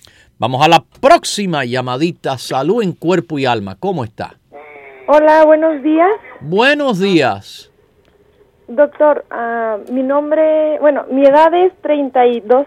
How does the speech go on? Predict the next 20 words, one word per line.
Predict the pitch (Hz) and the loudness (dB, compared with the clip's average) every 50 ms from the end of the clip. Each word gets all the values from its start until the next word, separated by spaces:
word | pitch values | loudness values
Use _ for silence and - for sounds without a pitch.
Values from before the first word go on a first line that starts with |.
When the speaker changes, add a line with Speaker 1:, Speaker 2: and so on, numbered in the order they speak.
| - | -4
Speaker 2:
años. | 294 285 294 311 359 453 539 - _ _ _ _ _ _ _ _ _ | -6 -4 -4 -2 -2 -4 -4 -6 _ _ _ _ _ _ _ _ _
Speaker 1:
Ok. | - 90 87 87 - - 95 90 92 92 104 156 208 220 - _ _ _ _ _ _ _ _ - _ _ _ | -14 -12 -12 -12 -12 -10 -10 -8 -6 -6 -6 -8 -8 -12 -18 _ _ _ _ _ _ _ _ -20 _ _ _
Speaker 2:
Peso | 269 277 285 285 - 320 302 | 2 2 2 2 0 -4 -2
ciento | - 302 285 269 254 302 294 - | -2 -4 -4 -4 -6 -6 -6 -6
cincuenta | 269 254 247 254 254 254 - 269 | -6 -4 -2 -2 -2 -2 -2 -2
libras. | 262 262 269 285 294 359 427 539 - - _ - _ _ _ _ _ _ | -2 -2 -2 0 0 0 0 0 -2 -8 _ -20 _ _ _ _ _ _
Speaker 1:
Ok. | - 98 98 95 - - | -10 -8 -8 -8 -10 -10
Speaker 2:
Y | 107 95 92 90 98 131 180 196 190 _ _ - 285 294 302 302 | -10 -8 -6 -6 -6 -8 -8 -12 -16 _ _ -6 -2 -2 0 0
mido | 302 302 294 277 285 285 285 - | 0 2 4 4 4 2 2 -2
cinco | 269 262 254 - 269 | -6 -6 -4 -4 -6
cuatro. | - - 302 302 302 294 269 240 208 - _ _ _ _ _ _ _ _ _ _ _ _ _ | -2 2 2 2 2 0 -2 -6 -6 -10 _ _ _ _ _ _ _ _ _ _ _ _ _
Speaker 1:
Ok. | - 95 87 85 85 - - - - - _ _ _ _ _ _ _ _ _ _ _ _ _ - | -10 -10 -10 -10 -12 -14 -20 -20 -20 -20 _ _ _ _ _ _ _ _ _ _ _ _ _ -2
Speaker 2:
Eh, | 226 277 277 262 254 254 247 233 208 - - _ _ _ _ _ _ - - - | 0 2 2 2 2 2 2 0 0 -2 -6 _ _ _ _ _ _ -20 -8 0
lo | 262 302 294 302 | 2 4 4 4
único | 302 320 359 403 370 381 | 4 2 2 0 0 0
que | - 294 285 | 0 -2 -2
padezco | 294 262 262 269 302 320 311 - _ - 349 349 339 | 0 2 4 4 2 2 0 -6 _ -2 2 2 2
es | 320 302 - - | 2 0 -2 -6
estreñimiento. | 320 277 - - 262 240 233 226 220 220 226 214 202 185 165 - 156 - - _ _ _ _ _ - | -8 -8 -6 -6 -6 -4 -4 -6 -6 -6 -6 -8 -8 -10 -14 -16 -20 -20 -20 _ _ _ _ _ -14
Speaker 1:
Ok. | - 110 104 135 - - | -10 -8 -8 -8 -8 -8